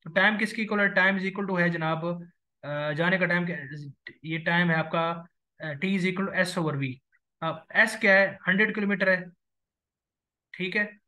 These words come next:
और कितनी speed से गया है? साठ किलोमीटर पर, अ, साठ किलोमीटर, अ, speed per hour से, अ, per hour यानी per hour, hour, आर ऊपर चले जाएगा, ठीक है, किलोमीटर, किलोमीटर से कट जाएगा। अब इसको अगर आप सिंप्लीफाई करेंगे ना, तो ये five by क्या होगा? five by three हो जाएगा।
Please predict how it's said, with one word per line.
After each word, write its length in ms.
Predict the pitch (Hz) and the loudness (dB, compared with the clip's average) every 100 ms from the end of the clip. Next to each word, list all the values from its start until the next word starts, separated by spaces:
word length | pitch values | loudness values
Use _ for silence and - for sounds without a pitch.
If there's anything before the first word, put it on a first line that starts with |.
| _ _ _ _ _ _ _ _ | _ _ _ _ _ _ _ _
और 380 | 170 180 170 - | -2 -2 -2 -4
कितनी 240 | 233 226 233 | -2 2 0
speed 240 | - 202 | 0 0
से 120 | 175 | 2
गया 200 | 170 147 | 2 2
है? 140 | 135 - _ - | 0 -6 _ -6
साठ 360 | - 202 220 | 4 4 4
किलोमीटर 280 | 208 196 190 | 2 2 0
पर, 220 | - 190 | 2 2
अ, 360 | 180 - 165 143 | 0 -6 -10 -6
साठ 340 | - 190 202 | 2 2 2
किलोमीटर, 360 | 202 190 185 214 226 - _ _ _ _ _ - | 0 -2 -2 -4 -6 -12 _ _ _ _ _ -10
अ, 260 | 156 143 - | -8 -8 -10
speed 520 | - - 196 202 190 175 190 | -18 -4 0 2 0 0 2
per 100 | 185 | 4
hour 220 | 160 165 | 6 4
से, 140 | 160 139 | 2 -6
अ, 100 | 156 | 0
per 220 | 196 190 | 4 6
hour 160 | 185 | 4
यानी 140 | 185 190 | 2 0
per 180 | 185 185 | 2 4
hour, 220 | 190 180 | 2 2
hour, 180 | 180 185 | 2 2
आर 200 | 175 170 | 0 -4
ऊपर 200 | 170 160 | -4 -6
चले 220 | 143 135 | -6 -6
जाएगा, 260 | 127 120 120 _ _ _ _ _ _ | -6 -8 -12 _ _ _ _ _ _
ठीक 160 | 190 185 | -4 -2
है, 220 | 170 - _ | -4 -8 _
किलोमीटर, 320 | 185 196 196 190 | 0 2 2 2
किलोमीटर 300 | 190 185 175 | 0 0 -2
से 160 | 180 | -2
कट 220 | 175 180 | 2 0
जाएगा। 420 | 180 180 175 175 - _ - | 4 2 2 -2 -8 _ -6
अब 140 | 180 | -4
इसको 200 | 196 202 | -2 0
अगर 140 | 185 185 | 2 2
आप 140 | 180 | 2
सिंप्लीफाई 360 | 196 190 202 208 | -2 -2 0 2
करेंगे 300 | 214 226 180 | 2 2 0
ना, 180 | 139 - _ - | -4 -10 _ -4
तो 60 | |
ये 100 | 175 | -2
five 380 | 175 185 190 208 | 0 2 2 2
by 320 | 165 165 160 | 0 0 0
क्या 120 | 180 | -2
होगा? 220 | 160 139 139 | -4 -4 -6
five 380 | - 196 208 | 0 2 4
by 200 | 170 156 | 2 0
three 100 | 175 | -2
हो 80 | 139 | -4
जाएगा। 220 | 127 123 | -6 -10